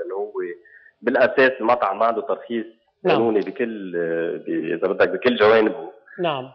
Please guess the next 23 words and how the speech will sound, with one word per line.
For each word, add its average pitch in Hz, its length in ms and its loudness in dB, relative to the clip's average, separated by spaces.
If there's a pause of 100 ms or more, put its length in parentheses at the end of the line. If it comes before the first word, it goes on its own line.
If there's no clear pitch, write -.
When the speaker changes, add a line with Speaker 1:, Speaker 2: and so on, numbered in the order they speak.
(140)
Speaker 1:
وفيما 165 600 6
لو 170 240 6
كان 143 160 -2
عنده 143 200 0
ترخيص 127 500 -4
كما، 107 280 0
كشو 104 460 -4
اسمه، 104 220 -16
كمنتزه، 95 580 -4 (240)
الحفل 170 320 0
بالذات 131 580 -2
ما 151 60 0
كنا 143 220 -2
رح 110 100 -4
نقبل 113 240 -2 (100)
فيه 123 120 -8
لأسباب 117 460 -8
التالية، 113 320 -4
لأنه 92 360 -2 (100)
صار 107 120 2 (220)
فيه 127 180 0
إقلاق 117 360 0
راحة، 104 520 -2